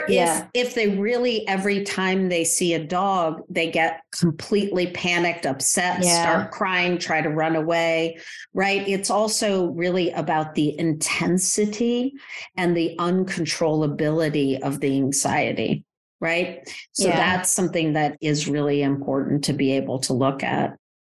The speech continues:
Speaker 1: And another thing I'd like to talk about, 'cause you talked about the cycle of anxiety between a parent and a child. And I think one of the other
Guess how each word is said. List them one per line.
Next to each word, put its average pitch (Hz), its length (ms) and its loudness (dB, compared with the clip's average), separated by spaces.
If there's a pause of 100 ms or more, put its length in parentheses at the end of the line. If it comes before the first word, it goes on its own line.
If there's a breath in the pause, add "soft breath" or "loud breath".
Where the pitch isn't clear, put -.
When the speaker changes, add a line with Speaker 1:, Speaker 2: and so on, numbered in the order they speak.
Speaker 1:
And 202 520 0 (340 loud breath)
another 269 920 0 (100)
thing 190 200 2
I'd 175 200 -2
like 170 240 0
to 170 120 0
talk 160 360 -2
about, 156 280 0
'cause 170 160 0
you 190 100 2
talked 233 300 -2
about 180 260 0
the 160 100 -2
cycle 156 500 0
of 147 120 0
anxiety 143 580 2
between 143 460 0
a 139 60 2
parent 143 520 0
and 143 160 2
a 143 60 2
child. 151 680 0 (440 loud breath)
And 185 120 0
I 208 60 2
think 262 240 0 (140)
one 214 400 0
of 240 180 -2
the 190 260 0
other 170 760 0